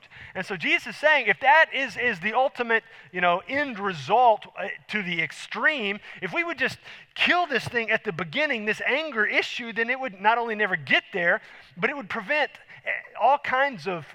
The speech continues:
evil from happening around us. Anybody ever been angry before? Ever? Yeah. Now, there's different kinds of anger, and he's gonna talk about that in a second.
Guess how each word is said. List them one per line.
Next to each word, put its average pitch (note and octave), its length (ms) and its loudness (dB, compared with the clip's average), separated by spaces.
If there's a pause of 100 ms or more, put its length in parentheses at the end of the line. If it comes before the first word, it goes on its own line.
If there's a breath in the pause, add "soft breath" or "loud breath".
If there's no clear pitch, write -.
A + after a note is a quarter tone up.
evil G#3 460 -8
from E3+ 160 -14
happening E3 420 0
around E3+ 400 -4
us. B2+ 140 -16 (1400)
Anybody G#3+ 400 -4
ever F#3+ 100 -8
been D#3+ 140 -10
angry F#3+ 360 -8
before? A#3 520 -16 (340)
Ever? B3+ 360 -2 (1700)
Yeah. F#3 280 -12 (1120)
Now, C#3 320 -8 (560)
there's F3 180 -12
different B3 300 -8
kinds G3+ 280 -6
of C3+ 120 -14
anger, B2+ 440 -12
and C3+ 120 -14
he's F3 180 -14 (240)
gonna D#3+ 160 -12
talk - 320 -10
about C3+ 200 -10
that B2 120 -6
in B2 60 -14
a A#2+ 80 -18
second. D3+ 300 -14